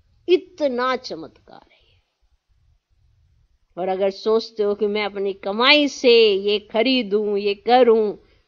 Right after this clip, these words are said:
तो उतनी ही किल्लत आ जाती है। विचार विचार की बात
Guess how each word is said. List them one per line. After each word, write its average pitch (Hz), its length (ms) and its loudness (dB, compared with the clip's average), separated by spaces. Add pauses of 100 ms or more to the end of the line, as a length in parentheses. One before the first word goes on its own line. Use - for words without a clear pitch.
(120)
तो - 60 -16
उतनी 294 520 6
ही 349 120 10
किल्लत 359 440 0
आ 285 80 -2
जाती 233 460 -6
है। 151 260 -10 (2750)
विचार 262 400 0
विचार 202 400 -4
की 156 200 -16
बात 151 280 -20